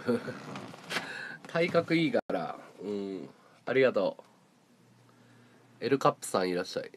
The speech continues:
すごいことなんだね。エルカップなんだ。エルカップ？エービーシーディーイーエフジーエイチアイジェーケーエル。すげえな。本当にエルカップなの？本当にエルカップなの？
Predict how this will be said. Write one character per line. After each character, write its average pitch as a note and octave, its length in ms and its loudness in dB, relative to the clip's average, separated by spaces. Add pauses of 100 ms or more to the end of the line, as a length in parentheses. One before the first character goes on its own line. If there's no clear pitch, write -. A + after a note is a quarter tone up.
す - 240 -12
ご D#3 160 6
い B2+ 40 2
こ G2 120 0
と F2+ 100 -2
な F#2+ 120 -4
ん F#2+ 80 -4
だ E2+ 80 -4
ね。 E2 220 -4
エ F#2+ 60 -2
ル A#2+ 100 -2
カ C3 120 4
ッ B2 40 0
プ - 180 -4
な F#2+ 100 -4
ん D2+ 80 -10
だ。 - 80 -18 (240)
エ G#2+ 80 -2
ル D#3 140 4
カ C4 120 4
ッ - 40 -4
プ？ - 320 -8 (100)
エ - 60 -4
ー G#2 260 0
ビ G#2+ 220 -6
ー - 20 -10
シ - 220 -8
ー G#2 180 -8
デ - 80 -10
ィ F#2+ 260 -6
ー F#2+ 320 -6
イ G2+ 40 -2
ー G#2+ 40 -2
エ G#2+ 40 -4
フ - 160 -14
ジ F#2 340 -8 (340)
ー - 40 -6
エ A2 60 -2
イ A2+ 100 0
チ - 260 -14
ア B2 140 4
イ G#2 120 2
ジ F2+ 160 -4
ェ A2 180 2
ー E2+ 100 -12
ケ F#2+ 400 0
ー - 40 -6
エ A2 100 0
ル。 F2 120 -6 (540)
す - 280 -16
げ B2 140 4
え E3 60 6
な。 - 120 -4 (560)
本 F3 120 -2
当 A3+ 100 4
に G#3+ 80 6
エ G#3 80 10
ル - 80 6
カ G#3 80 6
ッ F#3+ 40 8
プ - 140 -4
な F2+ 60 0
の？ - 220 -4 (1300)
本 D#3 140 -2
当 A3 100 4
に A3 100 8
エ G#3 80 10
ル G#3 60 4
カ G3+ 100 6
ッ - 40 8
プ - 140 -4
な E2 80 -2
の？ - 120 -8